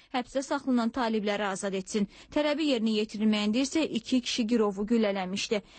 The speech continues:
Digər iyirmi bir nəfər isə hələ də girov saxlanılır. Cənubi Koreya prezidentinin sözcüsü deyib ki, girovluqda qalanların təhlükəsizliyini təmin etmək üçün dünən Əfqanistanın Qəzni əyalətində keçirilən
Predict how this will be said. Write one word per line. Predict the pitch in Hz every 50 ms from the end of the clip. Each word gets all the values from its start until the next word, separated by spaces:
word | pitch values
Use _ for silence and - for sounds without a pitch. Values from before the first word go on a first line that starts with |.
| - - -
Digər | 320 285 311 302
iyirmi | 294 294 277 302 294 294 277
bir | 311 277 277
nəfər | 269 247 - 240 214 220
isə | 220 - 240 247
hələ | 247 254 240
də | 240 247 214
girov | 254 254 247 240 226
saxlanılır. | - - 214 202 - 220 214 208 202 208 208 - - - - - -
Cənubi | - 262 262 254 233 240 254
Koreya | - 269 254 240 240 240
prezidentinin | - 254 240 233 233 240 240 240 233 240 240 226 -
sözcüsü | 254 240 208 240 233 - 269 233
deyib | 247 233 214 214 -
ki, | - 233 220 214 233
girovluqda | 220 233 226 226 226 226 247 247 226
qalanların | 254 233 226 220 220 214 214 220 220 -
təhlükəsizliyini | 247 220 214 220 226 226 254 233 226 - 247 240 277 269 277 285 -
təmin | 285 233 226 226 226 233
etmək | 226 240 233 240 240
üçün | 285 269 262 - - - - - -
dünən | 294 285 285 254 220 214 - - 226
Əfqanistanın | - - 240 226 226 - - 226 226 240 226
Qəzni | 240 220 220 - 240 240 233
əyalətində | 226 214 208 - 220 214 214 220
keçirilən | - 226 220 - 240 233 220 220 233 240 -